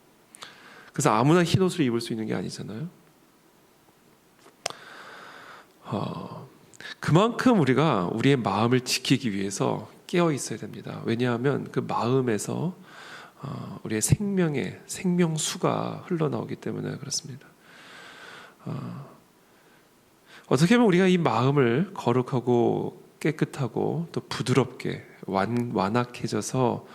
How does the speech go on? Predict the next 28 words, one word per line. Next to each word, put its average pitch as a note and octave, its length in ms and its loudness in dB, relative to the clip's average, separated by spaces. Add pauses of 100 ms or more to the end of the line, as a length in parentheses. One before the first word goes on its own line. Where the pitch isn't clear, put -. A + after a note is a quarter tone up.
(680)
어, A2 180 -4
이런 B2 300 2
바로와 A#2+ 460 4
같이 G#2+ 600 -4 (520)
하나님을 C3 480 0
두려워하지 A#2 600 0
않는 G2+ 400 -4 (580)
그런 A#2 340 -4
악한 G#2+ 600 -4 (640)
아, - 140 -6
사람이 C3 380 2
되지 A#2+ 260 0
않을 G2+ 180 2
수 - 140 -2
있을까? G2+ 500 -4
어떻게 - 280 0
하면 D#3+ 160 6
우리의 C3+ 240 4
흰 E3+ 320 2
예복을 A2 400 2
지킬 - 280 -8
수 - 160 -6
있을까? A#2+ 560 -4 (800)
조그만 A#3 520 6
일에도 G3 320 6
하나님을 E3+ 500 0
만나는 G2 400 -4
겁니다. - 280 -14